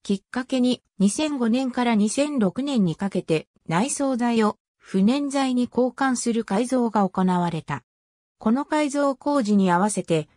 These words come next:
車体体の張り替えと方向幕及び列車番号表示器を発光ダイオードによる表示器に交換する改造も同時に実施された。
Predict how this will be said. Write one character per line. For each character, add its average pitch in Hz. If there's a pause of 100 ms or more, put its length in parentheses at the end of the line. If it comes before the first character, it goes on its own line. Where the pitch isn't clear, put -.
(120)
車 185
体 269
体 262
の 247
張 233
り 214
替 220
え 208
と 196 (200)
方 277
向 294
幕 220
及 180
び 170 (220)
列 180
車 277
番 285
号 262
表 269
示 277
器 226
を 180
発 156
光 294
ダ 269
イ 262
オ 254
ー -
ド 214
に 190
よ 160
る 160 (300)
表 254
示 285
器 302
に 285
交 262
換 262
す 226
る 214
改 233
造 254
も 226
同 190
時 247
に 247
実 160
施 -
さ 196
れ 180
た。 -